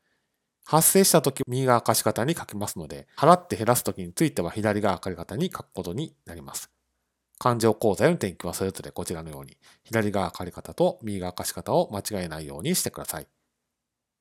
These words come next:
続いて売上の問題です。二十五万円の商品を三十五万円で売り上げ、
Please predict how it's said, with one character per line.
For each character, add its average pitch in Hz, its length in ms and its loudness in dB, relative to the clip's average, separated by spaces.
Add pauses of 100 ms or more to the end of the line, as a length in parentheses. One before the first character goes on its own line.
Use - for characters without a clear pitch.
(760)
続 143 200 0
い 143 40 -2
て 147 240 2
売 120 100 -4
上 117 260 4
の 180 100 6
問 104 200 -2
題 78 140 -10
で 85 140 -8
す。 - 160 -6 (300)
二 185 100 0
十 190 200 6
五 135 100 2
万 135 200 8
円 120 180 2
の 113 100 0
商 120 240 6
品 90 260 -8
を 78 80 -10
三 165 280 2
十 101 160 -2
五 95 100 -4
万 110 200 0
円 101 120 -2
で 87 80 -6
売 85 140 -6
り 110 80 2
上 107 100 0
げ、 - 200 -16